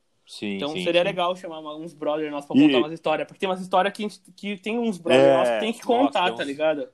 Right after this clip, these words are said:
Speaker 1: tem uns brothers nossos que os cara, mano, os cara mandam muito contar história,
Speaker 2: Nossa,
Speaker 1: os
Speaker 2: o
Speaker 1: cara
Speaker 2: broxo, <laughs> eu racho o bico,
Speaker 1: O
Speaker 2: broxo.
Speaker 1: broxo, eu racho o bico, o cara é um bom contador de história.
Speaker 2: Nossa,
Speaker 1: Esse
Speaker 2: ele é
Speaker 1: cara
Speaker 2: bom.
Speaker 1: tem que vir pra esse podcast aqui.
Speaker 2: Hum, mano, exatamente.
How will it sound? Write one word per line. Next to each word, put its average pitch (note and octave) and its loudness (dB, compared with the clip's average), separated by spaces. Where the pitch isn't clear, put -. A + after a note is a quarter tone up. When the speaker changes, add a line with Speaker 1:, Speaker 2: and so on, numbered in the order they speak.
Speaker 1:
tem A#2 -2
uns C3+ -2
brothers B2+ -4
nossos A#2 -10
que - -18
os B2+ -18
cara, B2+ -4
mano, A#2 -14
os F#2 -20
cara G#2+ -8
mandam A2+ -10
muito G2 -12
contar F2 -8
história, F2+ -8
Speaker 2:
Nossa, C#3+ -8
Speaker 1:
os D3+ -4
Speaker 2:
o - -8
Speaker 1:
cara - -
Speaker 2:
broxo, D#3+ 2
<laughs> - -20
eu F3 -2
racho F3 -6
o - -16
bico, D#3+ -2
Speaker 1:
O A#2+ 6
Speaker 2:
broxo. B2+ 2
Speaker 1:
broxo, C#3+ 4
eu D3 6
racho C3+ -4
o D#3 -8
bico, D3+ -12
o - -20
cara A#2 2
é - 2
um C3 -4
bom C3 -6
contador B2+ -8
de A#2+ -20
história. F#2+ -6
Speaker 2:
Nossa, C#3+ 2
Speaker 1:
Esse D3+ 0
Speaker 2:
ele D3 2
é - 4
Speaker 1:
cara A2+ 2
Speaker 2:
bom. C#3 4
Speaker 1:
tem A#2+ -4
que - -12
vir A2+ -4
pra A2+ 0
esse - -6
podcast G2+ -4
aqui. F#2 -10
Speaker 2:
Hum, F#3 0
mano, D#3 4
exatamente. D3 4